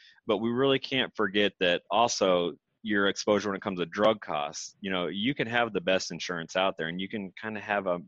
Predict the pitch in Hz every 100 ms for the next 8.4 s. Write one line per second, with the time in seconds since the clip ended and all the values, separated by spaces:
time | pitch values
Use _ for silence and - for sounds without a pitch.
0 | _ 98 90 113 131 - 85 80 - 73
1 | - - 104 107 - 151 151 110 87 87
2 | 85 85 - 85 92 92 73 - - -
3 | _ - - - 107 104 55 - _ _
4 | _ - 92 - 95 90 87 82 76 95
5 | 107 110 113 107 104 92 95 - 101 139
6 | 151 - - - 113 113 104 87 90 85
7 | 98 90 95 90 101 104 92 - 95 87
8 | 90 90 85 -